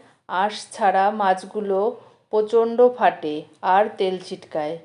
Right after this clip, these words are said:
অল্প তেল দিয়ে বেশি সময় নিয়ে ভাজো, তাহলে তেল ছিটকাবে না আর মাছও ভাজা হবে খুব ভালোভাবে।" সেই জন্য আমি অল্প তেল দিয়েছি, অল্প তেলে সময় ধরে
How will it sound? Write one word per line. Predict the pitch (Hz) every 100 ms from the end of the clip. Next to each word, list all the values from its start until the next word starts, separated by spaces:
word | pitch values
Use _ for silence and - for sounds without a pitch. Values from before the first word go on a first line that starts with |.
| _ _ -
অল্প | 185 214 233 233 240
তেল | 233 202 202 208
দিয়ে | 214 220 247 285 - -
বেশি | 208 214 240 233
সময় | - 208 196 196
নিয়ে | 202 214 233 285 302 -
ভাজো, | 185 180 165 151 160 - _ _ _
তাহলে | 202 208 226 226
তেল | 226 190 196
ছিটকাবে | 202 214 - 220 220
না | 233 254 302 - - _ _ _ _
আর | 180 180 185
মাছও | 196 196 208 - -
ভাজা | - 190 202
হবে | 202 214 214 247 285 - -
খুব | 233 202
ভালোভাবে।" | 208 185 185 190 156 147 147 160 _ _ _ _ _ _ _ _ _ _ _ -
সেই | 214 214
জন্য | 233 233 262
আমি | 233 196 208
অল্প | 196 214 214 220
তেল | 220 196 196
দিয়েছি, | 208 208 247 262
অল্প | - 208 226 226
তেলে | 247 247 240 247 269
সময় | 269 233 208 202 202
ধরে | 208 220 254 302